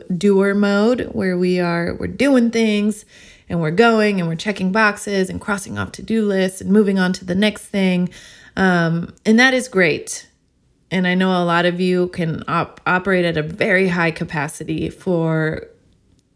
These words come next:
completing tasks and handling stress. Um, but today I just ask you to kind of shift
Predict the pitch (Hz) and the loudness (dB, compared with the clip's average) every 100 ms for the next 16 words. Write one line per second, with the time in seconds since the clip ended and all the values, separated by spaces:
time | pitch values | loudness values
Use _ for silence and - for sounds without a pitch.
0 | _ - 190 190 190 180 180 254 240 220 | _ -4 -2 2 2 0 -2 0 2 2
1 | 214 - - - 175 165 170 160 160 156 | 0 -6 -12 -8 -6 -2 -2 -2 -2 -6
2 | - - 240 208 196 - - - - - | -8 -2 0 2 0 -4 -10 -18 -20 -20
3 | - - _ - 208 208 214 285 330 381 | -20 -20 _ 0 2 2 -2 -2 0 2
4 | 359 311 277 226 208 - 208 202 214 214 | 0 -2 -2 -2 -2 -2 -2 -2 -2 -2
5 | 196 - - - - - - | -4 -8 -6 -6 -8 -18 -20